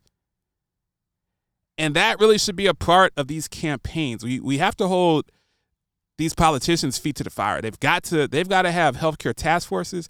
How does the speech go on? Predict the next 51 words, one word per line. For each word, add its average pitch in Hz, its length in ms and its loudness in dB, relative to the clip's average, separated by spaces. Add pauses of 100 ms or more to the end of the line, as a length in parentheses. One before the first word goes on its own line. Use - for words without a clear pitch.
(280)
I 196 100 4
believe 220 420 0
that 165 300 2
in 160 120 -4
the 139 80 -4
next 165 500 -6
fifteen, 175 460 -4
twenty 156 180 -2
years, 185 180 4
you're 208 80 -6
gonna 220 120 2
have 196 100 2
a 156 60 0
healthcare 175 460 -4
president. - 460 0 (1160)
You're 240 160 8
gonna 302 160 8
see 269 220 2
someone 233 300 4
that's 185 120 2
the - 140 0
president 190 680 0
of 131 120 -6
the 127 80 -6
United 143 480 0
States - 440 -4
of 120 120 -6
America, 123 580 -4
the 113 140 -8
leader 180 500 -2 (340)
of 123 140 -8
the 117 100 -4
free 165 320 -4
world, 135 440 0 (200)
is - 80 -18
gonna 147 140 -2
have 135 140 -4
a 90 40 -16
healthcare 123 460 -8
background. - 380 -16 (400)
Someone, 208 440 2
someone 240 280 2
that 185 100 2
worked 208 220 4
for 160 80 -2
C 190 240 -4
M 160 100 0
S, - 380 -2 (180)
someone 220 380 0
that 185 200 2
worked 175 360 2